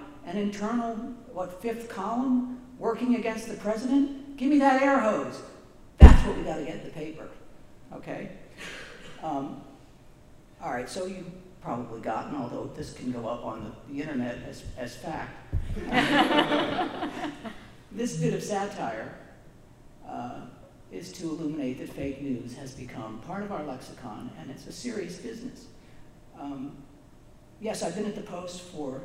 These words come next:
twenty-six years, uh, long enough to have been hired by Ben Bradley, who, um,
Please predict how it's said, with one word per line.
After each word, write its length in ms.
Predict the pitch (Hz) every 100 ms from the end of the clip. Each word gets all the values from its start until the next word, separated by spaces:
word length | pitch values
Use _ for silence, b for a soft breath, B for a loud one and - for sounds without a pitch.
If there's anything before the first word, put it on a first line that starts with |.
| -
twenty-six 640 | - 180 175 - 156 -
years, 460 | 165 110 - - - - - - B B B - - - -
uh, 300 | 120 - 127 - - -
long 300 | 165 165 165
enough 320 | 160 151 135 156
to 80 |
have 140 | 143 135
been 120 | 143
hired 380 | 135 143 139 123
by 160 | 117 113
Ben 260 | 127 120
Bradley, 360 | 123 151 - - - - - - B B B - - - -
who, 300 | 147 139 123
um, 340 | 120 110 104